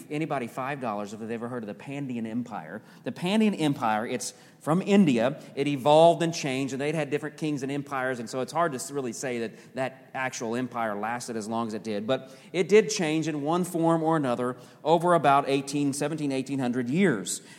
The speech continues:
But it was limited to a tiny corner of India, and it died six hundred years ago. And that's what they say is the longest ever kingdom of this earth to last, seventeen,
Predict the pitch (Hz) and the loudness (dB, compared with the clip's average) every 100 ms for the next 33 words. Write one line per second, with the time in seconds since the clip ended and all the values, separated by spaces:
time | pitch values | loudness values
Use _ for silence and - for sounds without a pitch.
0 | - 185 185 156 151 202 185 165 160 160 | 2 4 4 0 2 2 2 2 0 0
1 | 151 151 151 151 156 156 147 131 135 135 | -2 -2 -4 -4 -6 -6 -6 -4 -4 -4
2 | 123 110 113 117 - 170 185 131 147 147 | -4 -2 -4 -6 -8 -6 -4 -2 0 0
3 | 143 135 - 165 156 139 143 180 160 120 | -4 -8 -8 -6 -4 -6 -4 -2 -2 -4
4 | 104 85 - - _ _ _ _ _ 127 | -6 -8 -14 -20 _ _ _ _ _ 0
5 | 185 240 180 160 190 175 123 123 131 151 | 2 2 2 0 2 2 2 0 -2 -2
6 | 123 127 123 120 147 165 175 175 - 147 | -2 -4 -4 0 2 2 2 -4 -2 -2
7 | 127 113 113 - - - _ _ 165 156 | -2 -4 -6 -10 -20 -20 _ _ -4 -2
8 | 143 139 123 127 117 110 87 - - _ | -2 -2 -2 -4 -4 -6 -8 -14 -20 _
9 | - 117 98 82 151 151 160 156 | -8 -6 -6 -6 -4 -4 -4 -2